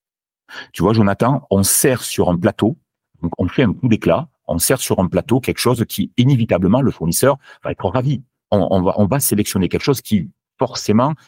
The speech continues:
va correspondre aux attentes de notre interlocuteur. Et là, à ce moment-là,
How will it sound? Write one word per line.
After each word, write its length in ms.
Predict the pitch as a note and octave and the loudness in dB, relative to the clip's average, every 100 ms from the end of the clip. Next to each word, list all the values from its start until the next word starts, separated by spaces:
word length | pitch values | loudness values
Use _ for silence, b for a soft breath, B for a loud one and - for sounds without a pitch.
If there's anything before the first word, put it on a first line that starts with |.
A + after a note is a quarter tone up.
| - | -8
va 160 | F#2+ | -8
correspondre 500 | - A2+ A2 - A#2+ | -4 -2 -2 0 0
aux 140 | D#2 D#2 | 2 -2
attentes 260 | - C#2+ | -2 -6
de 60 | C#2 | -4
notre 240 | C#2 - | -8 -8
interlocuteur. 580 | C#2+ - - - - _ _ _ _ _ _ _ _ - | -10 -10 -12 -16 -20 _ _ _ _ _ _ _ _ 2
Et 100 | G#2 | 4
là, 260 | B2 F#3 G#3+ _ | 4 0 -4 _
à 100 | - | -8
ce 140 | - G#2+ | -2 2
moment-là, 540 | G#2 F2+ E2 A2+ F#3+ | 2 2 2 0 -2